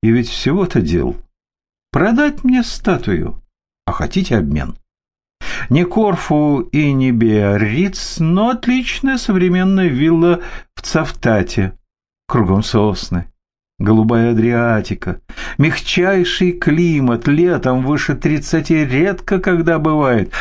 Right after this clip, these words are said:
а уж зимой снег увидите только по телевизору.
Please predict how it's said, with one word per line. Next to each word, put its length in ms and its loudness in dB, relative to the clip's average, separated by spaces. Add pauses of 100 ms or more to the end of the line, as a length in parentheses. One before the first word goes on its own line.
(140)
а 160 2
уж 260 0
зимой 960 0
снег 480 -2
увидите 580 0 (140)
только 480 0
по 160 0
телевизору. 840 0